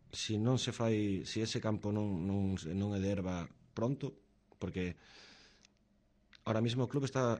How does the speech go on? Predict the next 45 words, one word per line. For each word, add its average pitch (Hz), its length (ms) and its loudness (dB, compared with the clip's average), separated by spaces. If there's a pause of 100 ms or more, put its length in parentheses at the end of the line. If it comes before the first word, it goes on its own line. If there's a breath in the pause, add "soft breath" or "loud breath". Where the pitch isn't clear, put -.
está 104 160 -4
formado 117 320 0
por 113 200 0
casi 107 280 -4
todo 120 160 -2
xente 110 240 -2
de 90 80 0
alí. 92 160 0 (640)
É 90 120 -6
xente 92 280 -4 (320)
aínda 80 200 -4
nova, 113 320 0 (480)
pero 92 160 -4
que 87 160 -4
cando 95 240 -4
pase 107 160 -2
esta 107 160 -6
xeración 123 480 -4 (240)
non 110 160 0
vai 101 160 0
haber 92 160 -2
nadie 101 160 -2
que 90 160 -4
vaya 90 80 -2
a 87 80 -6
querer 87 160 -4
ir 71 40 -8
para 87 120 -4
alí, 120 160 -4 (160)
porque 87 320 -6
é, - 60 -8
é - 20 -4
lógico, 92 460 -4
tes 95 420 -4 (460 loud breath)
sete 113 240 -2
campos 107 320 2
ao 107 80 0
redor 110 220 2
de 101 100 2
herba, 123 300 0 (100)
en 95 80 -2
boas 98 160 0
condicións, 120 640 -2 (160)
e 90 80 -4
ti - 80 -6